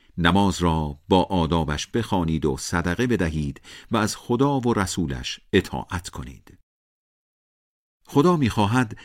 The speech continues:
هر گونه ناپاکی را فقط از شما اهل بیت، محمد، علی، فاطمه، حسن و حسین برطرف سازد و شما را کاملاً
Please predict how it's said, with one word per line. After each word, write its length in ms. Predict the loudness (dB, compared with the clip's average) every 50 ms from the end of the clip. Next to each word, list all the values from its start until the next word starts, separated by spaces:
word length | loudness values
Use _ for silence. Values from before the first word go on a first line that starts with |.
| -12 -6
هر 200 | -2 -2 0 2
گونه 280 | 2 2 4 4 4
ناپاکی 640 | 4 4 4 2 2 2 0 0 0 0 0 0 2
را 220 | 2 2 2 2
فقط 520 | 0 -2 -4 -4 -2 -2 -2 -4 -4 -4 -4
از 180 | -4 -2 -2 -2
شما 380 | -2 -2 0 0 0 -2 -2 -4
اهل 280 | -4 -4 -2 -2 0
بیت، 400 | 2 2 4 4 2 0 -2 -6 -16 -18 -20 -20 _ _ _ _ -6 -4
محمد، 680 | -2 -2 0 -2 -2 -2 -2 -2 -2 -4 -6 -8 -12 _ _ _ -4
علی، 460 | -4 -2 0 0 0 0 -2 -6 -10 _
فاطمه، 720 | -16 -8 -4 -2 -2 -2 -2 -4 -4 -2 0 -2 -2 -4 -6 -10 -20 -20 -12 -4
حسن 500 | -2 -2 0 0 0 -2 -2 -2 -6 -10 -8 -2
و 120 | -2 -2 0 2
حسین 520 | 0 -2 0 0 -2 0 0 -2 -4 -6 -10 _ _ _ _
برطرف 500 | 0 0 0 0 0 -2 -2 -2 -2 -4
سازد 520 | -4 -4 -2 -2 0 -2 -2 -4 -4 -8 -16 -18 -20 -20 -20 -10 -2 0
و 80 | 0 2
شما 300 | 2 2 0 2 2 2
را 220 | 4 2 2 2 -2 -12 -20 -12
کاملاً 800 | -6 -2 0 2 2 2 2 2 0 2 2 2 2 2 0